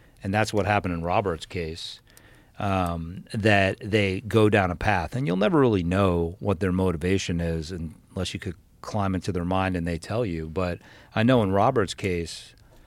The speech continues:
because I know the case really well, that they is, they took the, I mean, I want you to explain it, but they took the word of people that claimed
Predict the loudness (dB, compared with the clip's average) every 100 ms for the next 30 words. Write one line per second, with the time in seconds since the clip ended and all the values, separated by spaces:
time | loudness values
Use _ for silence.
0 | _ -4 -2 0 2 4 4 2 0 -2
1 | -2 -4 -2 -2 -2 -4 -6 -10 -20 _
2 | _ -8 0 2 2 -2 -6 -18 _ 4
3 | 4 4 2 -4 -8 -10 -2 2 2 0
4 | -4 -16 -20 -20 -16 -16 -18 _ _ _
5 | -8 -4 -2 0 0 0 2 2 4 2
6 | 2 2 2 4 2 -2 -6 -4 -2 -4
7 | -2 -4 -2 -4 -2 -2 2 6 6 6
8 | 4 -4 -8 -6 -6 -2 2 2 2 0
9 | -6 -18 -20 -20 -12 -4 -4 -4 -6 -2
10 | 0 0 -2 -6 -10